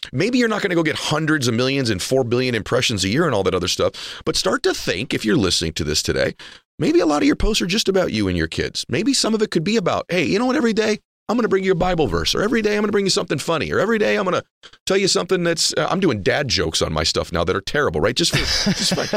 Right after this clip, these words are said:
Speaker 1: but, like, maybe every day I'm gonna tell you some good news, or I'm gonna tell you something that'll make you emotional. I'm gonna tell you a comeback story every day. I'm gonna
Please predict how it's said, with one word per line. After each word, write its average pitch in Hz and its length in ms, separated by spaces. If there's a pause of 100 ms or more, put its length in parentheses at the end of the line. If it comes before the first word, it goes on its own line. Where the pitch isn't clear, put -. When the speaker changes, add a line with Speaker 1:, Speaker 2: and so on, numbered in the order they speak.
(120)
Speaker 1:
but, - 80
like, 202 100
maybe 202 240
every 226 140
day 226 120
I'm 226 80
gonna 226 120
tell 220 160
you 220 80
some 208 180
good 208 200
news, 214 260
or - 20
I'm 143 60
gonna 185 100
tell 208 160
you 214 120
something 208 320
that'll 208 160
make 214 200
you 220 120
emotional. 214 480
I'm 131 40
gonna 170 140
tell 202 160
you 202 80
a 196 60
comeback 208 480
story 90 400
every 87 100
day. 95 60
I'm 135 80
gonna 175 120